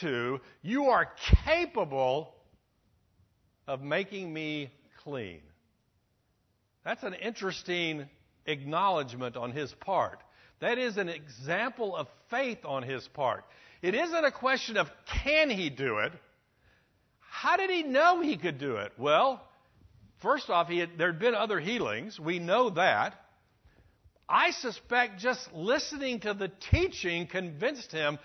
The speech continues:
that Jesus was someone special. So he comes to Jesus and says,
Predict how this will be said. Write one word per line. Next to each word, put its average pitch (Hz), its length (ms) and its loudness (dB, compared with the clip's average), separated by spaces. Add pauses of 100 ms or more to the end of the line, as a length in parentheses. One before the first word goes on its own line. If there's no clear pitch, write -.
(240)
that 175 180 0
Jesus 220 600 -2
was 175 840 2 (1120)
someone 165 360 -4
special. 147 600 -4 (640)
So 247 160 4
he 262 120 6
comes 370 380 0
to 302 120 -6
Jesus 240 540 -4
and 185 160 -8
says, 202 280 4